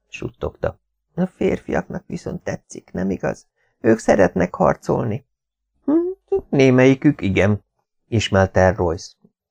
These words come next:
Hangja nyersé vált a hirtelen rátörő vágytól, hogy a karjába kapja a lányt. "Istenem, milyen törékeny."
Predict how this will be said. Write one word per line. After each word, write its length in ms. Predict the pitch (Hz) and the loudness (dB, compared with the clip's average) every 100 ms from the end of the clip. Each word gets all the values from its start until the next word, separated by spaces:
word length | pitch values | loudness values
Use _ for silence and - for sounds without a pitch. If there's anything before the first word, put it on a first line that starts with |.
| _ | _
Hangja 360 | - 123 98 101 | 0 0 2 2
nyersé 440 | 101 90 - 90 | 2 0 -2 -2
vált 280 | 90 87 - | 0 0 -2
a 40 | |
hirtelen 540 | 87 101 92 92 90 90 | -2 -2 0 -2 -2 2
rátörő 520 | 92 92 - 90 90 | 2 2 -2 -6 0
vágytól, 480 | 95 92 - 92 - - | 2 0 0 -4 -4 -4
hogy 180 | 104 98 | 0 0
a 100 | - | 0
karjába 520 | 107 98 95 90 90 | 2 4 4 2 2
kapja 360 | 95 85 90 | 0 0 0
a 40 | 85 | 0
lányt. 380 | 80 76 _ _ _ _ _ _ | 0 -4 _ _ _ _ _ _
"Istenem, 600 | - 214 - - 214 196 | -2 -2 -2 -2 -2 0
milyen 320 | 175 170 165 | -2 -4 -6
törékeny." 600 | - 151 131 147 - - | -6 -4 -4 -4 -8 -16